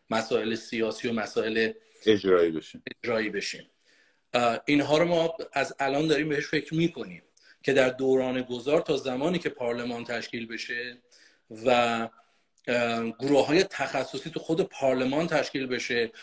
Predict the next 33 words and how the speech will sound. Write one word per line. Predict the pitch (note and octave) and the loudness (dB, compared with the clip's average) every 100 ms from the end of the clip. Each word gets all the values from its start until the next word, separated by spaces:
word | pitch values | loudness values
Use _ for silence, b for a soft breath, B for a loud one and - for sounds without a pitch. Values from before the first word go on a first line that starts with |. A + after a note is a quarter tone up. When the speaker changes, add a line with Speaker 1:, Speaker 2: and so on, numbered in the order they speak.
| B - | B -4
Speaker 1:
و | A2+ | 0
حقوقدانای | C3 C3+ C3 C3 B2+ C#3 D#3+ | 2 2 0 2 2 2 0
خود | - D#3 | -2 -2
ایران | D#3 D#3 C3 C3+ D3 C#3 | -2 -2 -2 2 4 2
و | B2 | 0
حقوقدانهایی | B2 B2 A#2+ A#2+ A#2 D#3+ | -2 -4 -4 -6 -4 -10
که، | - D#3+ b b b - | -8 -10 b b b -6
اه، | B2+ A#2 - | -2 -2 0
هم | C#3 C#3+ | -2 2
در | C3+ - | 0 0
ایران | B2+ C3+ D#3+ | -2 2 2
بودن | D#3 D3 C3 | 4 2 0
مثل | B2+ C3 | -4 -4
بنده، | B2 A#2+ A#2 A#2+ | -2 -4 0 0
هم | G#2+ B2 A#2+ - | 0 -6 -6 -10
خارج | - B2 C3+ D3+ | -2 0 2 2
از | C3 | 0
ایران | C3 B2 A#2+ | -4 -4 -4
تحصیل | B2 A#2 B2+ A2+ | -2 -4 -6 -6
کردن | A#2+ A#2+ A#2 | -4 -4 -4
و | A#2 | -2
می‌تونن | C#3 D3 C#3+ C3 | -2 0 -2 0
دستاوردهای | A2+ G#2+ A#2+ A#2 A2+ - C#3 | -2 -2 -2 -2 -4 -4 -4
حداقل | A#2+ A#2+ G#2+ A2 B2+ - b b | -2 -2 -4 -2 -2 -4 b b
سیستم | - A#2+ - C3 | -10 -8 -2 0
حقوقی | C3 A#2 B2 | 2 0 2
آمریکا | C#3 B2+ B2 A#2 C#3 C3 | 2 2 0 -2 2 4
و | B2 A#2+ - | 2 0 -10
سیستم، | - C3 B2+ B2+ B2+ B2 C3 | -10 -6 -4 -2 0 0 -4
سیستم‌های | B2 B2 - A#2 A2+ D3+ | -10 -10 -6 -4 -2 0
متمدن | C#3 B2 A#2+ A#2+ A#2 C#3 D3+ | 0 0 -2 -2 -2 0 0
دنیا | C3 A#2+ A#2 A#2 | 0 -2 0 -2
رو، | A#2 | -2